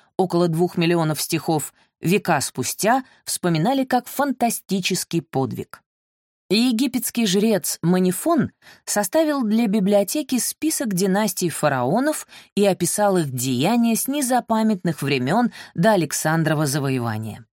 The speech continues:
Чтобы создать эту хронику Египта на греческом языке, он разыскивал древние документы в десятках храмов, прочитывал и изымал. Другой двуязычный жрец Берос,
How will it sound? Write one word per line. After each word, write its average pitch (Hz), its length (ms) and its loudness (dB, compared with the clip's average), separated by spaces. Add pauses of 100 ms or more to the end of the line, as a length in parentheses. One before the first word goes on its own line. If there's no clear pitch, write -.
(400)
Чтобы 165 300 -2
создать 160 480 0
эту 147 160 -4
хронику 156 460 0
Египта 139 600 -2
на 123 140 0
греческом 131 560 -2
языке, 123 600 -2 (480)
он 311 220 2
разыскивал 254 640 0
древние 214 460 2
документы 214 600 0
в 190 80 -2
десятках 208 760 -2
храмов, 147 640 -2 (220)
прочитывал 269 960 0
и 247 240 2 (160)
изымал. 156 560 -2 (640)
Другой 180 460 2
двуязычный 143 720 0
жрец 139 520 -2
Берос, 135 640 -2